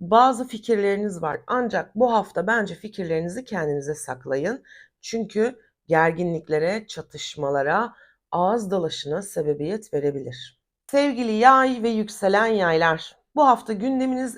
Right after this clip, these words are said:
ev, aile, yuva konuları. Sağlığınıza özellikle dikkat etmelisiniz. Bir takım gribal enfeksiyonlara, üst solunum yolu enfeksiyonlarına açıksınız. Bu hafta çok yoğunsunuz. Çok güzel fırsatlar çıkabilir karşınıza.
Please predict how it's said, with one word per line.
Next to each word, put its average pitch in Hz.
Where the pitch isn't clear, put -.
ev, 247
aile, 226
yuva 196
konuları. 147
Sağlığınıza 254
özellikle 233
dikkat 202
etmelisiniz. -
Bir 254
takım 247
gribal 220
enfeksiyonlara, 202
üst 254
solunum 202
yolu 170
enfeksiyonlarına 180
açıksınız. -
Bu 214
hafta 196
çok -
yoğunsunuz. 214
Çok 247
güzel 208
fırsatlar -
çıkabilir 220
karşınıza. 220